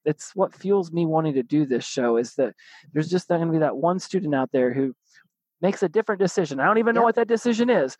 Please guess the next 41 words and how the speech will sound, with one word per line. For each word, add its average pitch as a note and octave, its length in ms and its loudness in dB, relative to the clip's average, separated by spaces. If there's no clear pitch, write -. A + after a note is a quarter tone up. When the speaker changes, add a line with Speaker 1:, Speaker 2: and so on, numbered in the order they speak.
Speaker 1:
but D#3 100 2
it'll D#3+ 160 4
be D#3+ 120 2
a D#3 60 2
different F#3 320 0
decision, D#3+ 460 2
and B2+ 140 -2
they D#3+ 100 4
may F#3 160 2
not D#3+ 200 2
even C#3 200 0
remember C#3 600 0
that C3+ 120 -2
that D3 160 0
was C#3 160 -2
when D3 160 -4
the C3 80 -2
forks - 640 -6
shifted. - 460 -2
Speaker 2:
Exactly. - 840 -4
Speaker 1:
But F3+ 80 2
it F#3 80 0
Speaker 2:
Exactly. E3+ 300 0
I D3 40 4
Speaker 1:
will. E3 80 4
Speaker 2:
don't A3 140 4
know G#3 160 2
whose A3 240 -2
path F#3+ 360 -2
we're F#3 120 0
changing D#3+ 500 -2
and D3+ 100 -2
on C#3 160 -2
what D#3 200 0
day, D3 300 -4
but G3 80 2
I'm G3 160 4
just E3 160 -4
gonna D3+ 160 -2
keep - 200 -10
trying - 360 -12